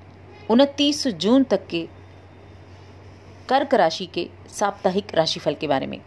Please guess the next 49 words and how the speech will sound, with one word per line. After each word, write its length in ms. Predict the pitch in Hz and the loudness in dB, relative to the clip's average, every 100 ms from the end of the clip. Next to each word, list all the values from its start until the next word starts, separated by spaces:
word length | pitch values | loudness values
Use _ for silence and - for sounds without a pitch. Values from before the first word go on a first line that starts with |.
| - | 0
कर्क 220 | 160 170 | 0 2
राशि 240 | 151 - | -2 -2
के 100 | 190 | -6
जातकों 420 | 156 143 - 208 208 | -2 -2 0 -2 0
के 140 | 220 | 2
लिए 240 | 208 220 - - - - - - | 2 0 -2 -18 -20 -20 -20 -10
जून 240 | 156 254 269 | 0 2 4
माह 240 | 190 190 | 2 0
का 180 | - 190 - - | -2 -4 -6 -10
ये 220 | 165 254 | 0 0
सप्ताह 420 | - - 156 160 | 0 -4 -6 -6
कैसा 360 | - 180 208 151 | -4 -2 0 -2
रहने 220 | 143 139 | -2 -4
वाला 200 | 135 135 | -4 -4
है? 140 | 143 | -6
तो 120 | 143 147 | -6 -4
आपसे 200 | - 175 | 0 0
अनुरोध 420 | 165 175 202 202 | 2 2 2 2
है, 220 | 196 208 - - - | 2 0 -2 -18 -6
अगर 220 | 170 196 | 0 2
चैनल 340 | - 180 185 240 | 0 -2 -2 0
पर 140 | 240 | 2
पहली 220 | 226 226 | 2 2
बार 200 | 226 220 | 4 2
आए 140 | 214 220 | 2 -2
हैं 180 | 240 | -6
तो 100 | 247 | -6
ज़रूर 280 | 170 160 208 | -4 -4 -4
सब्सक्राइब 480 | 214 - - 175 175 | -6 -6 0 0 0
कर 120 | 180 170 | 0 0
लें 160 | 214 - - - - 170 | -2 -8 -20 -20 -8 -6
और 60 | |
पास 280 | - 170 170 | 0 -2 -2
ही 60 | 214 | -2
बने 200 | 220 208 | -2 0
बेल 180 | 190 | 0
के 120 | 196 220 | 2 0
आइकन 240 | 214 220 | 0 -2
को 140 | 220 | -2
ज़रूर 260 | 208 196 233 | 0 0 2
प्रेस 260 | 233 214 - | 4 2 2
कर 160 | 214 | -2
लें 200 | 208 214 | -2 -2
ताकि 280 | 160 156 170 | -2 0 -2
हमारी 240 | 156 151 | -4 -4
सारी 260 | 160 156 147 | -4 -4 -2
वीडियोज़ 380 | 156 156 156 156 | -4 -4 -2 0
आप 120 | 143 | -2
तक 80 | 156 | -4